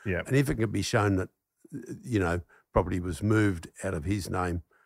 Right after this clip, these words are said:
Speaker 2: at a certain time to avoid, the courts might let people claw some back, but I wouldn't count on it.
Speaker 1: Yeah, there's gonna be cases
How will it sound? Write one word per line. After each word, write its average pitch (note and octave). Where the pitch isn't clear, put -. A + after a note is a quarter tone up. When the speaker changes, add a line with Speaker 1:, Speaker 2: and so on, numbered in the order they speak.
Speaker 2:
at G2+
a G2
certain F#2
time F2+
to F2+
avoid, F2
the C#3
courts -
might A#2+
let G#2
people G2
claw A2
some F#2
back, G2
but F#2+
I -
wouldn't F#2
count G2
on C#2
it. -
Speaker 1:
Yeah, G#2+
there's G2
gonna A#2+
be F2+
cases G2+